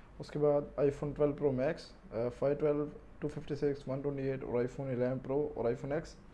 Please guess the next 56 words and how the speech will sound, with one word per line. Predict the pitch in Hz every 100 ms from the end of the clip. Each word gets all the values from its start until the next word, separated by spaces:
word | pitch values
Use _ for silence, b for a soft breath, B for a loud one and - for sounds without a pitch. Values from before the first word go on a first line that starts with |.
| B B B -
iPhone | 151 151 160
X | 165
पे | - 165
unconditional | 156 165 160 156 160 165
full | 151 160 147
refund | 147 151 147
warranty | 135 135 131
है, | 139 139 - B B B B
लेकिन | 139 139
बाकी | 127 123 156
में | 147
नहीं | 147 151
है। | 147 - 156
उसकी | -
reason | 143 143 147
ये | 139 139
है | 127
कि | 139
ये | 131
quantity | 131 120 117 135
में | 127
कम | 127 143
है | 135
हमारे | 120 117
पास | 120 -
फ़िलहाल, | 120 120 107 - B B B -
तो |
ये | 131 135
इस | 131 131
ऑफर | 113 131
में | 127
फ़िलहाल | 127 120 117 -
आज | 131 143
included | - 143 139 131 123
नहीं | 156 196
है, | 156
लेकिन | 147 135 127 - - -
आप | 110
कल | - 135 139
या | 131
परसों | 120 123 139
की | 127
वीडियो | 127 135
देखना | 120 131
इंशाल्लाह, | 123 131 123 117
उसमें | 117 127 120
जब | 135 139 131 - 147 -
जैसे | 156 165 175
ही |
quantity | 165 143 156
ज़्यादा | 143 139
आएगी | 139 139 143
तो |
ये | 139
इंक्लूड | 127 120 113 110
होगा। | 107 90 -